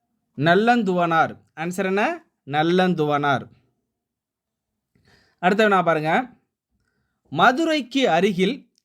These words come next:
எங்கு ஏராளமான சுடுமண் பொருட்கள் கிடைத்துள்ளது? எங்க சொல்லுங்க? ஆன்சர் கீழடி.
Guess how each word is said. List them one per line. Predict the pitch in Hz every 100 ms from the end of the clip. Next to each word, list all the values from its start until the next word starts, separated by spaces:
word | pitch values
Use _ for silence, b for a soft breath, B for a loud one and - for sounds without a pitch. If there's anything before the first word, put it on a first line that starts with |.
| _
எங்கு | 160 185 262 247 214 262 - _
ஏராளமான | 131 143 202 262 277 269 269 262 214 208 196 240 - -
சுடுமண் | 247 311 277 254 262 -
பொருட்கள் | 202 208 190 214 214 185
கிடைத்துள்ளது? | 175 165 165 151 135 123 107 - _ _ _ _ _ _ _
எங்க | 156 190 196
சொல்லுங்க? | 185 196 214 311 - _ _ _ _ _ _
ஆன்சர் | 135 160 180 214 262 370 _ _ _ _ _ _ _ _ _ _ _ _ _ _
கீழடி. | _ 233 262 240 180 175 131 87